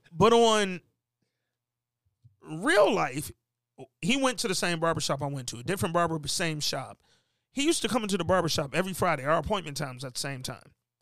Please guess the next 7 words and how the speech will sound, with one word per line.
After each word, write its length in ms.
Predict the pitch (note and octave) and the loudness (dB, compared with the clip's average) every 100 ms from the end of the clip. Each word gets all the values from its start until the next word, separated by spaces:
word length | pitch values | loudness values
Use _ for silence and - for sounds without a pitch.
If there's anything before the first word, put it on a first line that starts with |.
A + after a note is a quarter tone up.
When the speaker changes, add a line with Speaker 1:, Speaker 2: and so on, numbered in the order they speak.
| _ _ _ _ _ _ - | _ _ _ _ _ _ -2
Speaker 2:
Every 220 | C4 C4+ | 0 0
Friday, 320 | C4 B3+ G3+ | 2 2 4
he 120 | F3+ G#3+ | 4 2
came 200 | A3 F#3 | -2 -2
to 80 | |
the 80 | F3+ | -2
barbershop. 520 | E3 F3 D#3 D3+ C3+ | 0 0 -2 -4 -6